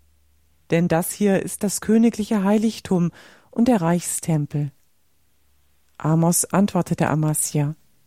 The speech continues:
Ich bin kein Prophet und kein Prophetenschüler, sondern ich bin ein Viehhirte und veredle Maulbeerfeigen. Aber der Herr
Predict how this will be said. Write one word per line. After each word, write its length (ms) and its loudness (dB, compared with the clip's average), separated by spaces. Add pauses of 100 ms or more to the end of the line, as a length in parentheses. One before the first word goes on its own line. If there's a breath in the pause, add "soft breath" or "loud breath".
(960)
Ich 180 -2
bin 180 6
kein 300 2
Prophet 540 -2
und 100 -6
kein 220 -2
Prophetenschüler, 1000 0 (500 soft breath)
sondern 320 2
ich 160 -6
bin 160 2
ein 220 2
Viehhirte 800 0 (680)
und 200 2
veredle 460 0
Maulbeerfeigen. 1080 0 (1200)
Aber 260 -2
der 120 2
Herr 380 2